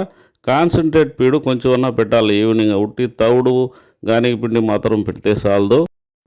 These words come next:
మంచి కాన్సంట్రేట్ ఫీడ్ తీసి మీరు పెట్టాలా. మనం ఫీడ్ కూడా ఉంది, అది కూడా కావాల్సి ఉంటే మీరు తీసుకోవచ్చు. So నేను ఫీడ్ స-, మార్కెటింగ్ చేసేదాని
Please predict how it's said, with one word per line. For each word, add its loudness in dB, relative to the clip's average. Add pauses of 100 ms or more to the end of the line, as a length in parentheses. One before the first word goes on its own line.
(160)
మంచి 2
కాన్సంట్రేట్ 0
ఫీడ్ 0 (160)
తీసి 0 (420)
మీరు 0
పెట్టాలా. 2 (140)
మనం 0
ఫీడ్ -2
కూడా 2
ఉంది, 2 (120)
అది 4
కూడా -2 (120)
కావాల్సి 0
ఉంటే -2
మీరు -4
తీసుకోవచ్చు. -2 (500)
So 0
నేను 2
ఫీడ్ 4 (220)
స-, 0
మార్కెటింగ్ -4
చేసేదాని -2